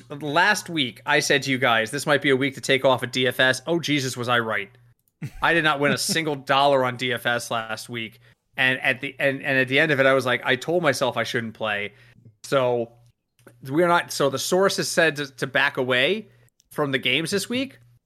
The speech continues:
Speaker 1: I might take one or two prop bets on Sunday, but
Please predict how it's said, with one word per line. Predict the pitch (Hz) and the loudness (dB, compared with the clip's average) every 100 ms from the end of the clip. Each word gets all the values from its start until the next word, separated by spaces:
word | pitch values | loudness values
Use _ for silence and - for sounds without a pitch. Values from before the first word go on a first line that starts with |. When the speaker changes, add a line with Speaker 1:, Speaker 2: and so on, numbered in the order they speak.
| _ _ - | _ _ -2
Speaker 1:
I | 165 | 0
might | 175 127 131 156 - | 0 0 0 0 -4
take | 170 160 | -6 -6
one | 139 123 139 | -6 -4 -2
or | 160 | -2
two | - 185 | -6 -8
prop | - 175 175 - | -2 0 0 0
bets | 180 - | -2 -2
on | 185 | -6
Sunday, | 180 190 190 202 | -4 -2 0 0
but | 190 139 - | 0 -4 -10